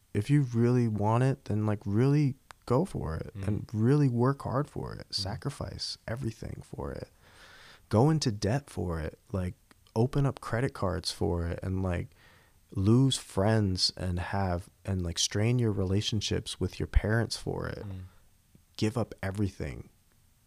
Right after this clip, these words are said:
Speaker 1: Forego the B M W and drive that Hyundai for ten years for it.
Speaker 2: Mm.
Speaker 1: But if you d-, if you're not willing to do that, then just get out of the way and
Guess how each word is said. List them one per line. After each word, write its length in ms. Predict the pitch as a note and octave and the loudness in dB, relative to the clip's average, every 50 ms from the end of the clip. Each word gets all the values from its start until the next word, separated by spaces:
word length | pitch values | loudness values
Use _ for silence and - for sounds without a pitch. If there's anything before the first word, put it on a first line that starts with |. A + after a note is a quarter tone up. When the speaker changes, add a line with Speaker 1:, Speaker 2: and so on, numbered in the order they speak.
| _ _ _ _ _ _ _ | _ _ _ _ _ _ _
Speaker 1:
Forego 600 | _ - - - B2 A#2+ A#2 A2 G2 G#2 G#2 A#2 B2 | _ -20 -4 2 6 6 6 6 6 6 6 6 6
the 100 | A2+ G#2+ | 4 2
B 200 | F#2+ G2 G#2 A2 | 2 4 4 4
M 120 | A2 G#2 | 4 2
W 320 | G2 G2 G2 G#2 A#2 A2+ A2 | 2 0 0 2 2 0 0
and 80 | G2+ | 0
drive 240 | G2 G2+ G2+ G#2 G#2 | 0 0 -2 0 -2
that 120 | G#2 - | -4 -6
Hyundai 420 | - - - A2+ A#2+ A#2+ G#2 F#2+ F2+ | -6 -4 -2 -2 0 0 0 -2 -2
for 160 | - - F2 | -4 -6 -8
ten 300 | - - - G2 F#2 F#2 | -6 -4 -4 -2 -2 -2
years 280 | F2+ F2 F2 F2 F2+ - | -2 -2 -4 -4 -6 -8
for 280 | - - G2 - F2 | -8 -6 -6 -4 -4
it. 120 | F2 F#2 F#2+ | -6 -6 -8
Speaker 2:
Mm. 340 | F#2 F#2+ F#2 F#2 F#2 F2+ F2+ F2 - - - _ _ _ _ _ _ | -8 -10 -12 -12 -12 -14 -14 -18 -20 -20 -20 _ _ _ _ _ _
Speaker 1:
But 140 | - A#2 A#2+ | -2 -2 -2
if 120 | A#2+ - | 0 0
you 120 | A#2+ A#2+ | 0 0
d-, 80 | A2+ - - | 0 -2 -4
if 140 | A2+ - - | -4 -2 0
you're 80 | A#2+ | 2
not 160 | B2+ C3 - | 2 2 0
willing 240 | A2 B2 B2+ B2 A#2 | 0 0 2 2 2
to 80 | A2 F#2+ | 0 0
do 160 | G2 A2+ C3+ | 0 0 0
that, 200 | C3+ B2 - - | 0 -2 -4 -4
then 120 | B2 B2 | -4 -4
just 240 | B2+ - B2+ - - | -4 -4 -6 -8 -8
get 160 | - C#3+ C#3 | -8 -6 -4
out 160 | C#3+ C#3 C#3 C#3 | -2 -2 -2 -2
of 80 | C3 | -2
the 80 | A#2 G#2 | -2 -2
way 480 | G2 F2+ F#2+ A2 B2 B2+ B2+ A#2 - - | -2 -2 -2 -2 -2 -2 -2 -4 -4 -4
and 300 | - F#2+ F#2 F#2 F2+ | -4 -4 -4 -4 -6